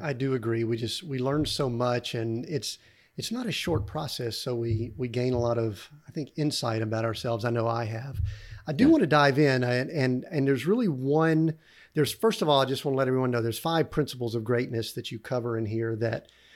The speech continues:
Speaker 1: are phenomenal. People need to get the book to get all of that. But there's one that I wanted to, in our last few minutes here, to take just a little bit of time with,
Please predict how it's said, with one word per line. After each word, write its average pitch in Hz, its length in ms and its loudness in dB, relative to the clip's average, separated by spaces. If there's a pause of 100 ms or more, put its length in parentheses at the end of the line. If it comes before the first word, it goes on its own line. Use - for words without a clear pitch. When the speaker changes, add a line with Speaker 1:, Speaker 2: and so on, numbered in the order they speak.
(160)
Speaker 1:
are 139 80 2
phenomenal. 127 800 0 (320)
People 180 260 4
need 156 160 6
to 131 60 2
get 127 200 4
the 120 60 -2
book 120 280 0
to 131 80 -4
get 117 160 2
all 117 260 2
of 117 120 -2
that. 123 320 0
But 127 200 -4
there's 131 280 2
one 208 460 0
that 165 100 4
I 143 60 2
wanted 143 400 2
to, 139 180 2
in 127 80 2
our 123 100 2
last 139 320 2
few 135 140 0
minutes 127 320 0
here, 120 180 -2
to 110 80 -12
take 131 260 -4
just 123 200 -6
a 139 40 -2
little 190 220 -2
bit 226 80 -2
of 165 100 -4
time 143 460 -4
with, 113 300 -2